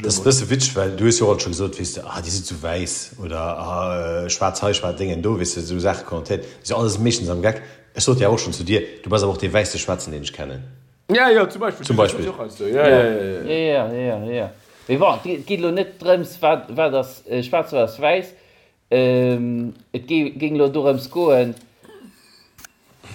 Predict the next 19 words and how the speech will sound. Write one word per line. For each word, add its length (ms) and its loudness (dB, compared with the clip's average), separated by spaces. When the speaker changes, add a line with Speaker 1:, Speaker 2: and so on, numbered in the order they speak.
Speaker 3:
äh, 160 6
gibt 200 2
es 100 0
eine 120 2
Situation, 560 0
wo 160 -4
wir, 460 0
äh, 420 0
den, 420 -2
den 160 -4
Dino 320 -2
wollen 520 2
extra 420 -4
auf 220 0
vier 180 2
hier 340 0
für 200 -6
zu 260 -10
weisen. 600 -2